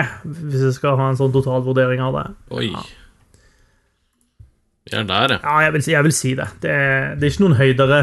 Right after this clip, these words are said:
Speaker 1: i, eh, Total War, eh, sagaen, hvis det er lov å si. Mm.
Speaker 2: Nei. Du får det til å si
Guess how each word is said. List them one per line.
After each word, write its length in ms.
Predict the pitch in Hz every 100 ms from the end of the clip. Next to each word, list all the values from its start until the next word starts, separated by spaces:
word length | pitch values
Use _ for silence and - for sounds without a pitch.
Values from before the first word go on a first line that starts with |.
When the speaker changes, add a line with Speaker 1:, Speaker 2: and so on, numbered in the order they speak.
| -
Speaker 1:
i, 220 | 151 139 135
eh, 680 | 135 131 131 131 131 135 135
Total 340 | 127 131 135 131
War, 300 | 127 127 123
eh, 600 | 131 131 131 131 131 135
sagaen, 560 | 135 131 127 135 147 143
hvis 800 | - _ _ - _ _ _ -
det 80 | 131
er 80 |
lov 160 | 131 139
å 60 | -
si. 100 | 135 -
Mm. 140 | 156 127
Speaker 2:
Nei. 140 | 110 - - _ _ _ _ _ _ _ _ _ - - - - - - _ _ _ _ _ _ _ _ _
Du 140 | - 123
får 160 | 127 95
det 60 |
til 80 | 117
å 20 |
si 160 | -